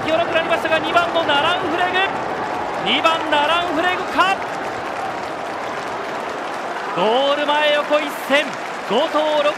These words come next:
頭並びました。大きな拍手が送られます。二番のナランフレグか。ゴール前、一気に前と後ろが入れ替わりました。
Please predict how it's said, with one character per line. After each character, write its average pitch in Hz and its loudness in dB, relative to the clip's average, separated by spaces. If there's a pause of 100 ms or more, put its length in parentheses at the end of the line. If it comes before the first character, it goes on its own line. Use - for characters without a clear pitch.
頭 311 2
並 294 2
び - -4
ま 330 4
し 320 -4
た。 294 2
大 - -2
き 285 0
な 294 4
拍 294 2 (120)
手 294 -2
が 302 4
送 302 -2
ら 294 4
れ 311 0
ま 311 2
す。 - -6 (1080)
二 233 2
番 277 2
の 269 2
ナ 214 2
ラ 269 2
ン - 2 (200)
フ 320 0
レ 320 2
グ 330 -2 (140)
か。 339 4 (3000)
ゴ 226 2
ー 254 2
ル 262 -2
前、 262 2 (640)
一 208 -2 (260)
気 277 -4
に 277 -4
前 285 0
と 277 -4
後 277 -6
ろ 294 2
が 285 0
入 262 -2
れ 320 -2
替 285 0
わ 302 2
り 311 -4
ま 302 -2
し - -8
た。 277 2